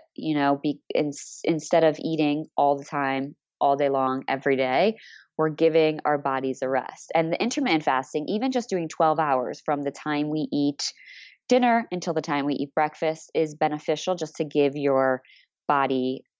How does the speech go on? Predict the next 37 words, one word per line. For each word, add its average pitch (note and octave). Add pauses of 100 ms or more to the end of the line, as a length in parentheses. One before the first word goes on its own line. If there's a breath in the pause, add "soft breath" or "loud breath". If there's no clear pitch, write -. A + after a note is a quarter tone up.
(100)
your D3+
digestive C#3
system C#3
a A#2
rest, B2+
and D#3
giving D#3+
it D#3+
more D3+
time C#3+
is C3+
obviously C#3
more C3+
beneficial. C3+ (420 loud breath)
Um, C#3
and D#3
then F3
the F3
other A#3
thing D#3+
is C#3+
autophagy, D3
which C#3
is D3+
basically D#3
when C#3+
you're, C3 (1120 soft breath)
you're, D3 (340)
when E3
you're F#3
not F3
feeding E3
your E3
body E3 (160)
any, D3+
um, C#3+ (240)
food, A#3+